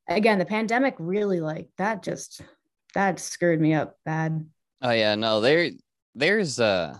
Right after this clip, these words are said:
Speaker 2: that was definitely rough in so many,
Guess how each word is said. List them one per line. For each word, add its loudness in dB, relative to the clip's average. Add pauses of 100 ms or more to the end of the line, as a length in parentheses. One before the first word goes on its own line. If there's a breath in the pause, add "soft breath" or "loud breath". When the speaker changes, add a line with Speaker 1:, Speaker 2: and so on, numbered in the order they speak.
(360)
Speaker 2:
that -4
was -2
definitely 0 (480)
rough -4 (320)
in -4
so 0
many, -2